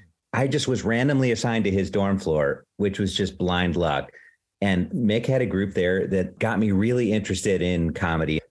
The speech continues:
The possibility of doing it started to sink into my head that, oh, people you know can do this. And I didn't have the guts to audition for his group. I used to go see them all the time. But Mick is the one who told me about Improv Olympic, later called I O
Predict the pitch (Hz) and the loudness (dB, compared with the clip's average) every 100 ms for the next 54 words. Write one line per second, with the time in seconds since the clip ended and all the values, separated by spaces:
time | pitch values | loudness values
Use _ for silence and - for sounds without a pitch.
0 | _ - 139 143 160 - 139 135 123 98 | _ -4 -2 -2 -2 -2 0 2 2 0
1 | 110 107 92 85 - 101 92 82 85 101 | 0 0 2 0 0 0 0 -2 -2 -2
2 | 95 92 87 82 82 85 80 - - - | 0 0 0 0 0 0 0 -4 -18 -6
3 | 101 98 143 180 87 - - _ _ - | -4 0 0 0 -2 -6 -18 _ _ -4
4 | 131 117 101 95 104 98 95 78 107 92 | -2 2 2 2 2 0 -2 0 0 0
5 | - - - _ _ 117 107 - 110 101 | -2 -4 -10 _ _ -20 -18 -4 0 2
6 | - 147 175 143 117 127 - 139 107 113 | 2 2 2 0 0 0 0 0 0 0
7 | 113 117 110 95 110 120 107 98 101 92 | -2 -2 0 0 -2 0 0 0 0 0
8 | 98 95 110 120 123 127 135 139 143 151 | 0 0 0 2 2 0 0 0 0 -2
9 | 151 - _ _ 117 113 131 160 139 120 | -4 -14 _ _ 0 2 2 2 -2 0
10 | 113 107 98 113 107 101 95 90 95 101 | 0 0 0 0 2 2 2 2 0 0
11 | 92 82 92 98 82 76 - _ _ _ | 0 2 0 0 0 -2 -6 _ _ _
12 | 95 98 98 101 87 82 82 85 85 80 | -2 0 0 0 0 0 0 2 2 2
13 | 73 76 | 2 -2